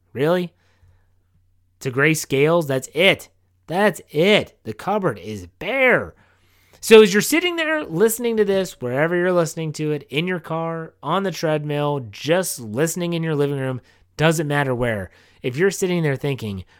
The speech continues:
Oh, this draft is gonna be all offense for the Steelers. It's gonna be all offense, baby. We're getting that offensive line ready. We're getting that running back. We'll probably pick up a wide receiver. You know, you're thinking, "That's great." It's not gonna happen.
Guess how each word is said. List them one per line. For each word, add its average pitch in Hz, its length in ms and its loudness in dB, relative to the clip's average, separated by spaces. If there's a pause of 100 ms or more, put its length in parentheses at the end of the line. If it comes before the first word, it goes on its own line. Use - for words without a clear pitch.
(160)
Oh, 110 440 0 (260)
this 156 200 -2
draft 139 380 -2
is 120 80 -10
gonna 123 180 -2
be 101 140 -4
all 147 440 6
offense 101 320 -6
for 104 80 -12
the 92 100 -10
Steelers. 90 340 -10
It's 101 160 -12
gonna 131 160 -4
be 101 140 -8
all 185 500 8
offense, 117 280 -2
baby. 123 440 -2 (240)
We're 170 100 2
getting 180 180 4
that 139 160 2
offensive 135 480 -2
line 208 320 0
ready. 202 480 2 (200)
We're 170 120 0
getting 135 280 -2
that 90 200 -14
running 220 380 0
back. 202 520 2 (180)
We'll 151 100 0
probably 147 300 0
pick 156 220 -2
up 131 120 -2
a 123 60 -4
wide 120 260 -6
receiver. 214 840 2 (320)
You 165 120 0
know, 127 200 -2 (220)
you're 196 160 4
thinking, 185 480 0
"That's 196 340 2
great." 196 380 2
It's 135 220 -4
not 160 300 0
gonna 160 180 -2
happen. 110 380 -6